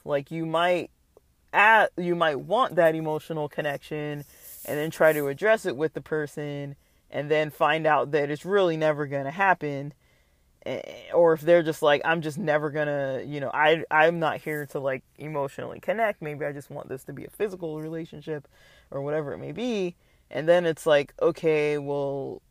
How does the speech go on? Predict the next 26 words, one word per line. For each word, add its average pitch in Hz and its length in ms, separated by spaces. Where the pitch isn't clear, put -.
now 160 300
you 180 180
know 160 200
that 151 200
you're 156 120
not 147 420
gonna 156 260
get 185 320
what 156 220
you 156 80
want, 143 520
even 180 240
if 165 140
it's 160 120
something 160 300
that 147 160
you 147 160
were 143 180
really 139 600
hoping 160 460
would 139 320
make 147 220
things 139 280
feel 156 400
more 143 260
fulfilling. 165 640